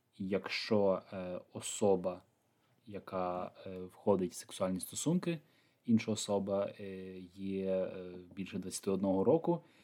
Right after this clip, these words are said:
і при цьому має згоду цієї іншої особи, якій чотирнадцять років. Е, в інших випадках загалом, е, якщо обом шістнадцять наступає років, е,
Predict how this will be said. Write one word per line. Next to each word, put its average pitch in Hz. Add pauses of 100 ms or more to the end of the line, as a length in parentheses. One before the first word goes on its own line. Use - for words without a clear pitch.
(360)
і 107
при 95
цьому 127
має 104
згоду 92 (140)
цієї 87 (200)
іншої 98
особи, 95
якій 90
чотирнадцять -
років. - (720)
Е, 90
в -
інших 139
випадках 143
загалом, 98
е, 92 (140)
якщо -
обом 95
шістнадцять 151 (1400)
наступає 117
років, 113 (220)
е, 107